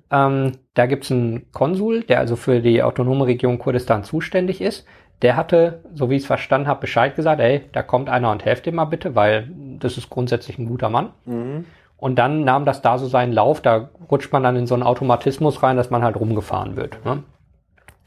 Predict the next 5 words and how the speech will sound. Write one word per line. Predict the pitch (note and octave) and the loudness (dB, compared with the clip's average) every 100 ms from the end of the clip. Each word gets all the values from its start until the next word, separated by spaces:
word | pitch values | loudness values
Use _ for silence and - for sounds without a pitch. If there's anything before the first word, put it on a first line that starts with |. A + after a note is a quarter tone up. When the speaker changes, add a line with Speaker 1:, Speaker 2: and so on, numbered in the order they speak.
| _ _ | _ _
Speaker 1:
Flüchtlingscamp | - B2+ C3 C3 C3 A2+ G2+ | 0 0 2 -2 0 -4 0
angeguckt, | A#2 D3+ F#3+ - F#3+ - | 0 0 -2 -2 -2 -2
ein | D3+ | -4
richtig | D#3+ - D#3 | -4 -4 -8
großes, | - D3 E3 F#3 F3+ | -4 -2 0 -2 -4